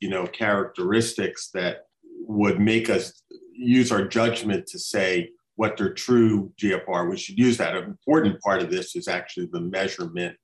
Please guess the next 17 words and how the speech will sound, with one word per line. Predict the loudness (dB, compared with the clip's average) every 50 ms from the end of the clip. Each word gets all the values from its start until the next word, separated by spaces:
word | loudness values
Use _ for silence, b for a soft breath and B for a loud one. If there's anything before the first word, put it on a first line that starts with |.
| _ _ -20 -14
of | -8 -6 -6 -6 -8 -10 -16 _ _ _ _
urinary | -2 0 2 2 2 2 0 0 -2 -2 -2 -4 -6 _ _ 0
protein | 2 2 2 0 -2 -6 -8 -8 -8 -10
or | -12 -10 -10 -10 -8 -4
albumin | -4 -4 -4 -4 -4 -6 -6 -6 -8
to | -10 -14
creatinine | -12 -8 -4 -2 -2 -2 -2 -4 -6 -12 -16 -18 -12 -6
ratios, | -4 -4 -4 -4 -6 -8 -10 -10 -12 -12 -12 -16 -18 -18
because | -18 -12 -8 -8 -8 -8 -10 b b b b b b b b _ _ _ _
we | 0 2
really | 2 4 4 4 4 4 2 2
want | 0 -2 -2
to | -2 -2
know | -2 -2 -2 0
that | 0 0 0 0 0 -4 -6
in | -8 -8
addition | -8 -12 -14 _ -4 -4 -2 -2 -4 -6 -6 -6 -6